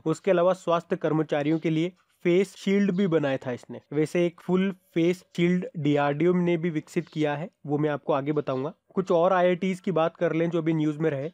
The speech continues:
जैसे कि आईआईटी गांधीनगर, इसने अभी लॉकडाउन के दौरान स्टूडेंट्स को रचनात्मक परियोजनाओं में व्यस्त रखने के लिए प्रोजेक्ट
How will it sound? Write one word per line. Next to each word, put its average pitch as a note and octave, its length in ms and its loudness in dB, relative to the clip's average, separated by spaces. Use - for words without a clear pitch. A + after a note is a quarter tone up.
जैसे D#3 200 -4
कि D#3+ 120 -2
आईआईटी D3+ 380 0
गांधीनगर, D3+ 640 0
इसने E3 240 0
अभी E3 140 2
लॉकडाउन D#3+ 460 0
के E3 120 -4
दौरान D3+ 440 0
स्टूडेंट्स E3 480 -4
को F#3 180 -6
रचनात्मक D#3 840 -2
परियोजनाओं D3+ 580 0
में E3 140 0
व्यस्त D#3 320 -4
रखने D3 300 -4
के D#3 100 -4
लिए D#3+ 80 0
प्रोजेक्ट D3 640 -4